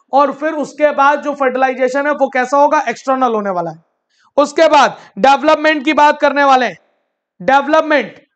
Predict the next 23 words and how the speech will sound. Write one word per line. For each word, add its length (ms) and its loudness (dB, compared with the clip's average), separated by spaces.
इनडायरेक्ट 720 2
और 120 4
डायरेक्ट 460 2
दोनों 360 2
तरह 240 2
का 180 0
cyclostomes 840 0
में, 100 -8
जबकि 460 0
डायरेक्ट 520 2
डेवलपमेंट 720 -2
बचे 320 0
हुए 240 2
दोनों 300 2
में, 220 0
chondrichthyes 720 0
और 160 2
osteichthyes 680 -2
में। 140 -12
तो 100 0
सवाल 460 2
आता 240 2
है 140 -2